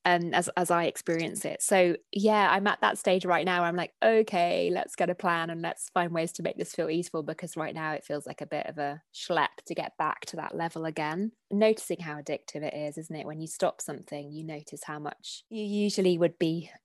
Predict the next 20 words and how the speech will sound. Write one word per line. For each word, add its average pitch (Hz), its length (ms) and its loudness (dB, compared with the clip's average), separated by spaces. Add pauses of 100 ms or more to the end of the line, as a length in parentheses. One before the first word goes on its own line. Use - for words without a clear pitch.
on 175 160 2
it 160 160 -4
or 165 120 -6
using 160 380 -6
it - 140 -12
or - 60 -12
whatever. 156 300 -10
So - 160 -4
it 147 260 -2
feels 208 220 2
like 190 80 -2
a 185 40 2
bit 175 100 4
of 160 60 -2
a 165 60 -6
fasting 175 540 0
experience 156 540 -6
where 156 80 -10
you're 156 80 -6
like, 143 180 -6